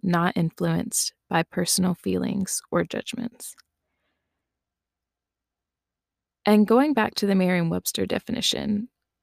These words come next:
it's being awake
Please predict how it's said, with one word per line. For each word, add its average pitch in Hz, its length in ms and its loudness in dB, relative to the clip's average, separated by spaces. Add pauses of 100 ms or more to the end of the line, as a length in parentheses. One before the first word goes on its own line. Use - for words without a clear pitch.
(140)
it's - 600 2 (1300)
being 190 240 6
awake 175 560 2